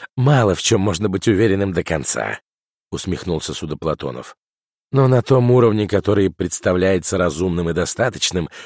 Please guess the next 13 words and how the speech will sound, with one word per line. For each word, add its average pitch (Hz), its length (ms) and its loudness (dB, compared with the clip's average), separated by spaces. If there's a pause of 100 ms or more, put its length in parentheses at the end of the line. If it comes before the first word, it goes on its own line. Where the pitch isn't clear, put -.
(120)
нет 113 300 0
сомнений, 101 640 0
что 92 240 -2
именно 92 320 0
Розенкранц, 85 800 -4 (280)
действуя 95 500 0
через 90 300 -2
сеть - 300 0
фондов 87 480 -2
и 90 60 -2
трастов, 131 540 -2 (320)
осуществляет 131 800 0
контроль 117 540 2